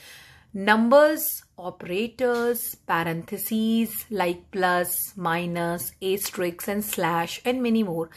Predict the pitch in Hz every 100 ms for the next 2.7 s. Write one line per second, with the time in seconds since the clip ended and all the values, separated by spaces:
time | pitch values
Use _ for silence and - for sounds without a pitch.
0 | - - 190 220 269 302 311 - 226 220
1 | 226 - 190 190 170 170 - 170 165 -
2 | 240 - 269 254 214 208 190